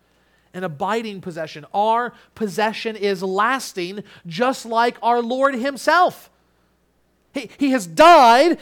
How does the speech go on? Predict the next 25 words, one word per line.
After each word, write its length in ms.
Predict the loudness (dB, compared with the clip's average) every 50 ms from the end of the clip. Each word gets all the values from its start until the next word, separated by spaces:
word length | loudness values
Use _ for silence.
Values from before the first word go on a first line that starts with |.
| -6 -4
and 140 | -4 -2 -2
he 100 | -2 -2
is 160 | -4 -4 -6 -10 -12
raised 540 | -4 2 4 6 6 6 6 4 0 2 2
back 240 | 2 2 2 2
to 100 | 0 0
life 380 | 2 4 2 2 2 0 -4 -6
to 120 | -6 -6 -6
never 520 | -2 0 2 2 2 2 0 -2 -4 -4
die 520 | -2 0 2 2 4 4 4 2 0 -2 -6
again. 640 | -8 -10 -8 -4 -2 -2 0 0 0 -2 -4 -8 -16 _ -20 -12 -10
And 120 | -8 -6
so 100 | -4 -4
in 100 | -4 -4
contrast 640 | -2 0 0 2 2 0 -2 -2 -2 -2 -2 -4 -6
to 120 | -4 0
everything 440 | 2 2 2 2 0 -4 -4 -6 -6
in 80 | -6
this 180 | -8 -8 -8 -10
created 280 | -10 -10 -8 -8 -8 -8
world 280 | -8 -6 -6 -6 -6
which 140 | -8 -10 -12
is 80 | -14 -10
passing 380 | -6 -4 -4 -4 -4 -6 -6
away, 380 | -4 -4 -2 -2 -2 -2 -4